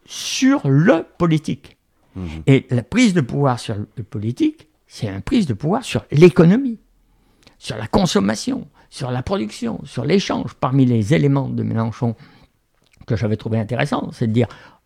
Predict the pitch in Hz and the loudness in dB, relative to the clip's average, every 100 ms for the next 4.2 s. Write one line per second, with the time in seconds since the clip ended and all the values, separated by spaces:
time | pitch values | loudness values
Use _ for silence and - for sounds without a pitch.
0 | _ _ _ 160 160 - - 143 139 135 | _ _ _ 2 2 0 -4 0 0 0
1 | - 120 - 123 - 123 - 139 160 - | -2 -4 -2 -6 -4 -6 -2 -2 -2 -2
2 | 135 - 139 135 135 196 180 175 175 135 | -8 -4 -4 -4 -4 -2 0 -2 0 0
3 | 117 104 127 147 131 117 - 110 98 95 | 0 0 4 4 4 0 -2 -4 -2 -4
4 | 104 | -8